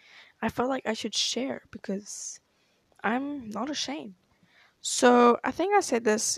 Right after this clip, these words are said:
in the last episode or something. I've been recently watching a lot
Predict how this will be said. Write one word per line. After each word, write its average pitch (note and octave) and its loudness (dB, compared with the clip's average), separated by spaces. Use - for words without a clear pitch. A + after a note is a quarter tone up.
in G#3+ -6
the G3+ 2
last F#3+ 2
episode G#3 0
or G3+ -2
something. A#3 -8
I've C#4+ -4
been D#4 4
recently A3+ 2
watching G#3 0
a G3+ 4
lot F3+ 4